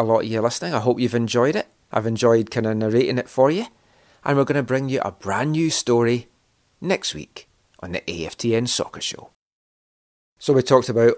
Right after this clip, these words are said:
all the coronavirus news and how football shutdown is being played out across the globe in the first two parts. Talked about Belarusian football with F K Slutsk at the start of this part. But this has also been a week where there's been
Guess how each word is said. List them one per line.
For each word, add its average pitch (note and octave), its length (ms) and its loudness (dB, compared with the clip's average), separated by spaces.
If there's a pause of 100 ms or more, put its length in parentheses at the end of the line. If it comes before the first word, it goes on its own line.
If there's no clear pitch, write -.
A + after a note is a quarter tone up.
all B2 280 4
the B2 640 2
coronavirus B2+ 840 0
news C3+ 300 -4
and A2+ 120 -2
how A2 180 2
football A#2+ 400 2
shutdown A#2+ 800 2 (140)
is A2 100 -4
being A#2+ 240 2
played A#2+ 300 2
out A#2+ 160 4
across - 420 0
the B2+ 100 2
globe C#3+ 360 2
in A#2+ 100 2
the A2+ 120 4
first - 360 -2
two A#2+ 140 -2
parts. - 540 -6 (560)
Talked - 200 -8
about A#2 240 6 (200)
Belarusian F3+ 680 0
football G#2+ 840 0
with - 260 -4
F - 180 -6
K E3 140 -2
Slutsk - 460 -2
at A2+ 80 0
the - 80 -4
start G#2 260 2
of G#2 40 -4
this D3+ 160 -4
part. - 400 -6 (480)
But A#2+ 120 0
this F#3 180 4
has A3 160 -2 (120)
also F#3+ 420 2
been F#2 240 -2
a F2 80 2
week A2 380 -4
where A#2 120 4
there's A2 200 0
been B2 440 -2